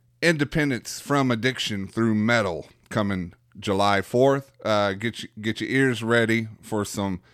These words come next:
heavy hitting metal music for the Lord. So just sit back, relax. It's gonna be an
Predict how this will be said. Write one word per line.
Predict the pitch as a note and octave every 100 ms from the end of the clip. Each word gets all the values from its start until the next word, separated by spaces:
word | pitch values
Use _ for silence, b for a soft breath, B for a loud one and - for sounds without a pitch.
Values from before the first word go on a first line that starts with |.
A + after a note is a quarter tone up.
| b b b b
heavy | C3 B2+ B2+ B2
hitting | A#2 B2 A#2+ A#2 A2+ G2 - -
metal | G2+ A2+ A2 G#2+
music | A2+ A2 - F2+ -
for | - - G2
the | F#2
Lord. | F#2 F#2 F#2 D#2+ B1+ A#1+ G1+ - B B B B B B
So | - - A2 G2+ F#2 E2+ - -
just | A2+ G#2+
sit | C3+ C3
back, | C#3 C#3 C#3 _
relax. | A#2+ C#3 D3 D3+ -
It's | C3+
gonna | D#3 D3+
be | C#3+
an | B2+